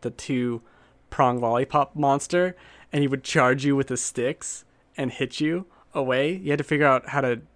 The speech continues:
get him to charge you into something else that would, uh, thaw him, and then you could catch him 'cause he was frozen, so you couldn't, you'd try to catch him, but he was, you know, he's too icy.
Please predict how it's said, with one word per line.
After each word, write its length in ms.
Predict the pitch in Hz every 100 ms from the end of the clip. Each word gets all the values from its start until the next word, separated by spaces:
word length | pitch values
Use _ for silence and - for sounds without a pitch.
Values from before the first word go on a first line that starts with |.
| _
get 120 | - 139
him 160 | 131
to 200 | 120 113
charge 460 | 120 - 135 127 123
you 360 | 120 113 113 110 - - _ _ -
into 600 | 143 135 - 123 117 113
something 420 | 139 113 120 147
else 640 | 180 160 147 139 - - _ _ _ -
that 180 | 127 123
would, 320 | 120 131 - _ -
uh, 320 | 147 123 117
thaw 360 | - 156 185
him, 460 | 156 131 113 110 120 - _ _ _ _ _ _ -
and 200 | 127 123
then 360 | 123 120 117 113
you 180 | 135
could 140 | 131 120
catch 320 | 165 170 -
him 140 | 123
'cause 160 | 120 139
he 100 | 139
was 140 | 135 123
frozen, 600 | - 135 135 113 98 -
so 100 | 113
you 80 |
couldn't, 320 | 113 143 127 - _ _ _ _ _ -
you'd 160 | 143
try 200 | - 147
to 60 | 131
catch 340 | - 139 131
him, 100 | 123
but 100 | 113
he 80 | 110
was, 300 | 104 101 -
you 80 | 107
know, 180 | 101 - _
he's 180 | 135 -
too 160 | 131 -
icy. 420 | 101 - -